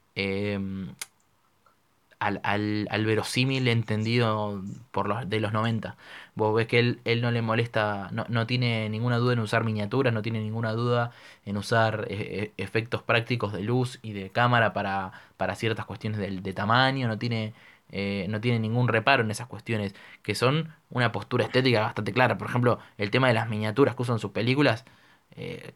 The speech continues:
e-, es, eh, está peleando con el verosímil que, que, que estaba conformando Hollywood en los noventa ya,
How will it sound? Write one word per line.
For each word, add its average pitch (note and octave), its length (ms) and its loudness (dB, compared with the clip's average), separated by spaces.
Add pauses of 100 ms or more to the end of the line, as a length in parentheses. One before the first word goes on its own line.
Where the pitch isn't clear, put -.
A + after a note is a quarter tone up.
e-, - 300 -6
es, - 400 -4
eh, E2 180 -10
está A#2 220 0
peleando B2 400 4
con G#2+ 120 2
el G#2+ 60 0
verosímil G#2+ 800 0
que, G2+ 220 -2
que, G2+ 260 -2
que - 80 -8
estaba G#2 260 0
conformando G#2+ 560 -2
Hollywood A2+ 380 2
en G2+ 80 -4
los G#2+ 100 -6
noventa G#2+ 420 -4
ya, A2 440 -6